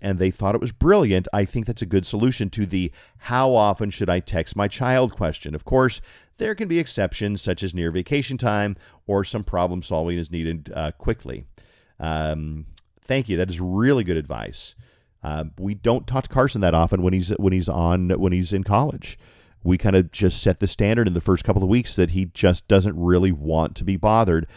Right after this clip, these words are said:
But I think it's kinda tapered a little bit now, and I think he's much more open to us texting him or calling him, because I see him smile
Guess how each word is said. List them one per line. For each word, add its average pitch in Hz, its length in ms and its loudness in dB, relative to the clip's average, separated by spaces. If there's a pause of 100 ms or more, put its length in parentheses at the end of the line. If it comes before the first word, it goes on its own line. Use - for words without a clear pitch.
(260)
But - 80 2
I 98 80 4
think 143 240 -2
it's - 140 -6
kinda 95 200 2
tapered 98 380 2
a 104 60 6
little 107 160 2
bit 110 240 6
now, 104 280 2
and - 120 -2
I 92 60 2
think 92 180 -4
he's 87 160 -2
much 90 260 0
more 87 400 4 (320)
open 101 320 6 (120)
to 101 180 0
us 87 240 0
texting 82 560 -4
him 78 340 -4 (420)
or 90 120 2
calling 82 400 0
him, 78 80 -2
because 85 220 -4
I 90 100 2
see 98 180 -8
him 92 100 -4
smile 80 680 -2